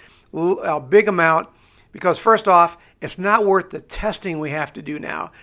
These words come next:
to show that it's less than point three percent." And in fact, the F D L E labs can't test for that. They can test for the, the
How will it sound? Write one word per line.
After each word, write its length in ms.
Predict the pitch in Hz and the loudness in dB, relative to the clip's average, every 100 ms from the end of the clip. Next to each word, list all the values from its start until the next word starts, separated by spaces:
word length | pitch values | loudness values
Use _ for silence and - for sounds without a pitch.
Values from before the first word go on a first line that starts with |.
| _ - | _ -12
to 100 | 165 | -6
show 320 | - 202 190 | 4 6 6
that 120 | 170 | 4
it's 140 | 160 | -2
less 240 | 175 190 190 | 2 2 2
than 180 | 175 143 | -4 -12
point 400 | - 185 185 180 | -6 -2 -2 -2
three 260 | 180 180 | -4 -4
percent." 460 | 170 160 - 202 - | -4 -8 -8 -8 -8
And 120 | 180 | -10
in 100 | 165 | -12
fact, 500 | - 269 254 196 - _ _ _ _ _ _ | -8 -4 -4 -4 -8 _ _ _ _ _ _
the 160 | 175 175 | -2 2
F 140 | 220 | 2
D 140 | 226 208 | 2 2
L 100 | 202 | 2
E 80 | |
labs 440 | 190 190 208 214 - _ | 2 2 2 -2 -8 _
can't 280 | - 208 208 | -8 -6 -6
test 260 | 202 208 - | -6 -6 -8
for 120 | 165 | -12
that. 240 | - - _ _ _ _ _ _ | -12 -14 _ _ _ _ _ _
They 140 | 175 170 | -4 -4
can 160 | 170 | -4
test 240 | - 202 202 | 0 0 0
for 100 | 190 | -6
the, 280 | 175 160 156 _ _ - | -6 -6 -10 _ _ -16
the 360 | 208 175 160 | -12 -12 -14